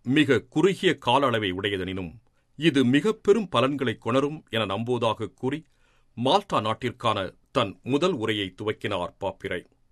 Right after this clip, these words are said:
"கப்பல் விபத்து காரணமாக புனித பவுல் மால்டாவில் காலடி பதித்ததன் ஆயிரத்தி தொள்ளாயிரத்தி ஐம்பதாம் ஆண்டு நிறைவை சிறப்பிக்க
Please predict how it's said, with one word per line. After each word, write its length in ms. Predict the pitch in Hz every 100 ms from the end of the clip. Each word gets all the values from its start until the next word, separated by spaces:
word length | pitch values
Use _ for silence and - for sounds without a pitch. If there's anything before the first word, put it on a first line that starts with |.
| _ _ _
"கப்பல் 380 | 180 190 - 185
விபத்து 400 | 131 156 170 139
காரணமாக 600 | - 123 127 123 120 208
புனித 300 | - 135 113
பவுல் 380 | 110 127 127 98
மால்டாவில் 560 | 98 147 160 135 110 92
காலடி 300 | 113 123 110
பதித்ததன் 520 | 101 104 - 107 92 - _ _ _ -
ஆயிரத்தி 440 | 143 180 175 -
தொள்ளாயிரத்தி 480 | - 120 117 117 120
ஐம்பதாம் 460 | 107 123 123 117 110
ஆண்டு 160 | 113 101
நிறைவை 320 | 107 117 107
சிறப்பிக்க 680 | - 113 - - 113 98